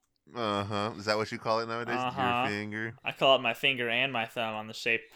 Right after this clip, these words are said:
Speaker 2: of an L on my forehead. <laughs>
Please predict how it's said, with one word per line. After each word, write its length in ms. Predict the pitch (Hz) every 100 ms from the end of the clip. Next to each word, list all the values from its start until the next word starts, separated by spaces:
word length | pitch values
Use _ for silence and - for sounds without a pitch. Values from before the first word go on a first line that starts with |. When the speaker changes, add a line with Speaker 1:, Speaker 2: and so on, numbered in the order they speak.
| -
Speaker 2:
of 140 | 120 113
an 100 | 107
L 160 | 107
on 120 | 107 104
my 80 | 101
forehead. 360 | 113 107 113 - _ _ _ _ _ _ _ _ _ - - _ _ -
<laughs> 200 | -